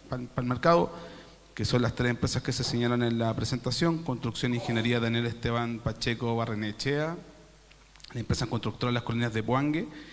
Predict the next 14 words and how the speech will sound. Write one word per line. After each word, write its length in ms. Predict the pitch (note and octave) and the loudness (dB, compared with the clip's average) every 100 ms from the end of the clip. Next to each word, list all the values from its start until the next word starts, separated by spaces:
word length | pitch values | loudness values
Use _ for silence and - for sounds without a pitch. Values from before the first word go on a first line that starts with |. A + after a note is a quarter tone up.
| - | -10
y 220 | B2+ D3 | -2 0
Construcciones 640 | D3+ D3+ C#3 C3 - C#3+ C#3+ | 2 -2 -2 -2 0 0 0
Guillermo 360 | B2 B2+ B2+ | 0 2 2
Muñoz, 520 | B2+ B2 B2+ C#3+ - - - - - - - - - | 2 2 0 0 -4 -10 -16 -18 -20 -20 -20 -16 -12
empresa 560 | A#2 B2+ B2+ C3 A#2+ - - - - | -6 -4 -2 -2 -4 -6 -18 -20 -12
indi-, 360 | C3 C3 A2+ | -8 -6 -6
individual 420 | C3+ A#2+ A#2 A#2+ | -4 -4 -2 -4
de 80 | A#2 | -2
responsabilidad 560 | A2+ A#2 A2+ A2 A2 A2 | -2 -2 -4 -4 -4 0
limitada. 460 | G#2+ G#2 F#2+ F2+ D2 - - - - - | 0 0 -2 -6 -10 -16 -20 -20 -18 -8
De 100 | A#2+ | -6
estas 220 | - B2+ | -2 0
tres 220 | C#3 C#3 | 2 2
empresas, 680 | C#3 C3+ C#3 C3 D#3 D#3+ - | 2 0 -2 0 -2 -2 -6